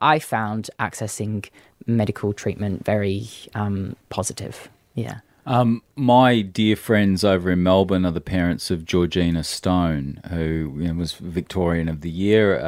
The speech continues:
Speaker 2: a,
Speaker 1: Mm.
Speaker 2: a trans. See, I don't even know. I, I, when I met her, you know, a young boy, and, and now transitioned
Speaker 1: Mm.
Speaker 2: into a, a lovely young woman. And I know what they went through as a family through the courts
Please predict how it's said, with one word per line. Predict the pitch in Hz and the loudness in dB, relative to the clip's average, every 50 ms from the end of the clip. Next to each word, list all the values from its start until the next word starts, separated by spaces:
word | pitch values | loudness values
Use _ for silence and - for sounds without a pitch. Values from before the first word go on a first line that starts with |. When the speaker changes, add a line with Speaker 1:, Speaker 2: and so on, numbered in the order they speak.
| 80 80 - | -4 -4 -4
Speaker 2:
a, | - 82 82 80 78 78 78 62 57 | -4 -4 -4 -2 -2 -4 -4 -4 -6
Speaker 1:
Mm. | 76 | -8
Speaker 2:
a | 87 | -8
trans. | - - - 92 87 85 82 82 80 78 - - - - _ _ _ _ _ _ | -8 -4 -2 -2 0 0 0 -2 -4 -4 -6 -10 -12 -14 _ _ _ _ _ _
See, | - - 113 113 120 - | -6 -6 -4 -4 -4 -4
I | 95 85 | -4 -2
don't | 90 90 87 | 0 0 0
even | 82 85 85 | 0 0 0
know. | 85 85 85 85 85 67 - - - 107 101 76 90 - - - | 0 0 0 0 0 -2 -4 -6 -8 -10 -10 -10 -12 -18 -18 -16
I, | - - 104 104 107 104 101 - | -8 0 2 4 4 2 0 -4
I, | 104 101 | -4 -4
when | - 110 104 98 95 | -4 -2 -2 0 2
I | 92 92 95 | 2 4 4
met | 98 98 98 95 | 4 2 2 2
her, | - 113 113 123 156 160 139 - _ _ _ - - - _ | 2 4 4 6 6 4 2 -4 _ _ _ -20 -20 -8 _
you | 110 | 2
know, | 101 104 117 113 | 2 4 4 2
a | 101 | 2
young | 101 95 95 92 92 92 87 | 0 0 0 0 0 0 2
boy, | 98 101 110 127 143 139 107 | 4 6 6 6 6 4 2
and, | 76 92 92 95 98 92 - | 0 0 0 0 0 0 -2
and | 104 98 92 92 | -2 -2 0 0
now | 92 90 87 87 | 2 2 0 0
transitioned | - - 98 90 90 90 87 - - - - - - 156 147 110 110 98 - - 95 87 85 | 0 0 0 0 0 0 -2 -4 -10 -14 -10 -6 -4 -2 -2 0 0 -2 0 0 -2 -2 0
Speaker 1:
Mm. | |
Speaker 2:
into | 92 90 85 - 90 87 85 | 0 -2 -2 -2 -2 0 0
a, | 73 80 90 82 - | 0 0 -2 -2 -2
a | - 95 | -2 -2
lovely | 90 90 87 85 87 90 | 0 0 0 0 -2 -2
young | 87 87 85 87 85 | 0 0 0 2 0
woman. | 90 95 107 127 139 - - - - - - - _ _ | 2 2 2 0 0 -2 -8 -18 -20 -20 -20 -20 _ _
And | - 120 117 117 117 | 2 4 4 4 4
I | - 123 117 117 120 120 | 4 4 4 6 6 6
know | 117 117 113 110 104 104 101 98 98 95 95 92 - _ _ _ _ _ _ _ _ | 6 6 8 8 8 8 8 6 6 4 4 0 -4 _ _ _ _ _ _ _ _
what | - 113 101 107 107 - 104 | -4 2 4 4 4 4 2
they | 104 104 104 101 | 2 4 4 2
went | 90 92 95 101 - | 2 2 0 0 -2
through | - - 110 98 92 | -2 -2 0 0 0
as | 82 80 | 0 -2
a | 85 | -6
family | - - 95 90 90 95 95 92 87 82 78 76 78 | -2 2 4 4 6 4 4 2 2 0 -2 -4 -6
through | - - - 110 95 | -4 0 2 2 2
the | 87 - | 2 0
courts | - - 127 117 101 95 90 85 - - _ - - - - - - | -2 0 4 4 4 4 4 2 0 -4 _ -10 -10 -10 -10 -10 -14